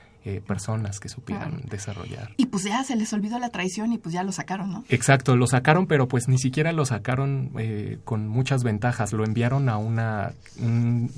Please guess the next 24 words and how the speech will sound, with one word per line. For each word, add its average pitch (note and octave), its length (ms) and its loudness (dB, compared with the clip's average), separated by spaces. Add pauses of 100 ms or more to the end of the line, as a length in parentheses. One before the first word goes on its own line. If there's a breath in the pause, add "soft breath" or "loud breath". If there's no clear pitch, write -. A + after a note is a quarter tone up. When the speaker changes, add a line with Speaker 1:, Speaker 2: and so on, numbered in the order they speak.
Speaker 1:
un B2 640 4
complejo A#2+ 540 2
que B2 100 -2
se G#2 160 -4
llamaban G#2+ 540 -2
sharashkas, G2 680 -6 (300 loud breath)
que A2 180 -2
eran A2+ 220 2
como, G2+ 480 -2 (260)
eh, F#2+ 480 -4
pues G2 140 -4
también A2+ 300 2
cárceles, D3 540 -2
pero G#2+ 300 -2
con G#2 200 -4
tratos A#2 380 -2
menos A#2 320 0
severos A#2 440 -4
donde G2+ 280 -2
explotaban G#2 640 -4
a G2 60 -4
las F#2+ 200 -6
personas G2 460 -6
que, - 260 -12